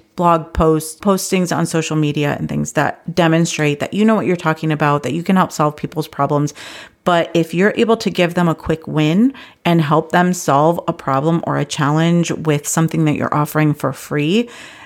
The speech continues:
in their mind, they're thinking, "Well, if this travel agent could provide this much help with some freebie that they're giving away on their website, imagine how much more they'll be able to help if I actually hire them and work with them."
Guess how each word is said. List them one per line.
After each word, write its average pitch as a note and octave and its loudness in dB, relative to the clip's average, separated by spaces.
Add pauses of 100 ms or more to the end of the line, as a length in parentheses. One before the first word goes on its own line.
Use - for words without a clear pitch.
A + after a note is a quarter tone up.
(140)
in F3+ 4
their G3+ 4
mind, D#3+ 2
they're E3+ 0
thinking, E3 2 (440)
"Well, G3+ 4
if F#3+ 0
this A#3+ 0
travel E3+ 0
agent D3+ 0
could D#3 -6 (140)
provide D3+ 0
this D#3+ 0
much E3 0
help D#3 0
with D#3 0
some D3 -2 (240)
freebie D#3 0
that D3+ -2
they're D#3+ 0
giving D#3 0
away D3 2
on D3 0
their C#3+ 0
website, D3+ 0 (540)
imagine F3 4
how D#3+ 2
much D3+ 0
more E3+ 4
they'll E3 2
be D3+ -4
able C#3+ 0
to C#3+ -2
help C#3+ -4
if D#3 -6
I D#3 -2
actually D3+ -2
hire C#3 -2
them C3 -2
and D3+ -2
work D3+ -2
with C#3+ -2
them." - -4